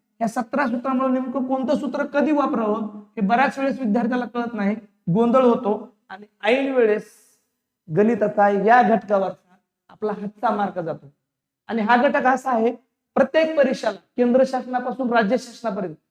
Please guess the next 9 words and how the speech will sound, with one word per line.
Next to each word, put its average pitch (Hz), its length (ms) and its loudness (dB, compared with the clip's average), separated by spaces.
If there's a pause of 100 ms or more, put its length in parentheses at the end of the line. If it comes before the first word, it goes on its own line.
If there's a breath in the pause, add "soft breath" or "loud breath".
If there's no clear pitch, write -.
(120)
शिपायापासून 254 800 0
क्लास 262 600 2
टू 254 120 -4
पर्यंत 220 200 2
जिथं 240 320 0
गणित 285 240 0
आहे 220 240 2
त्या - 720 -6
ठिकाणी 190 480 -6